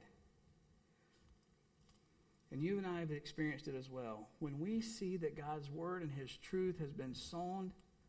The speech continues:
and somebody rejects it with a hardened heart, it breaks our own heart.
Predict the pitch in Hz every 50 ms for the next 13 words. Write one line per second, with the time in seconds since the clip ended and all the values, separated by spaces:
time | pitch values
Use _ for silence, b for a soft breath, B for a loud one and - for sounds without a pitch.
0 | b b b b b b b b 135 120 - - 175 170 165 160 151 143 127 135
1 | 127 117 123 147 156 160 - - - 180 196 165 151 135 123 - - 147 147 143
2 | 147 139 135 131 127 123 110 107 - - - - - - - - - - _ -
3 | _ _ - - - - - 117 117 127 127 127 123 - - 127 127 131 143 143
4 | 135 123 113 101 90 -